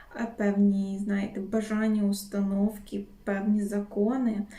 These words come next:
Ви будете дійсно міцно триматись і за свою думку, і за свої почуття, і за свої емоції.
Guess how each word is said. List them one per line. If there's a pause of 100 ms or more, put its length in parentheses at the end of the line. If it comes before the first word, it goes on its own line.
(120)
Ви
будете
дійсно
міцно
триматись
і
за
свою
думку,
і
за
свої
почуття,
і
за
свої
емоції.